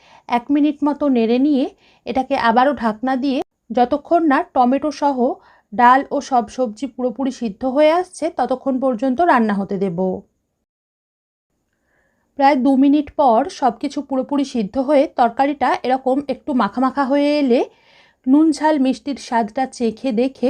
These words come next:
প্রয়োজন হলে অ্যাডজাস্ট করে নিয়ে গ্যাস বন্ধ করে একের চার চামচ মতো গরম মশলা গুঁড়ো ছড়িয়ে ভালোভাবে মিশিয়ে এটাকে কিছুক্ষণ ঢেকে রেখে নামিয়ে নিলেই আজকের রেসিপি ভাত,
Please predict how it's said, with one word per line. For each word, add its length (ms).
প্রয়োজন 420
হলে 220
অ্যাডজাস্ট 520
করে 240
নিয়ে 240
গ্যাস 320
বন্ধ 380
করে 280
একের 320
চার 260
চামচ 420
মতো 240
গরম 320
মশলা 340
গুঁড়ো 240
ছড়িয়ে 380
ভালোভাবে 580
মিশিয়ে 500
এটাকে 300
কিছুক্ষণ 600
ঢেকে 260
রেখে 280
নামিয়ে 360
নিলেই 340
আজকের 460
রেসিপি 480
ভাত, 360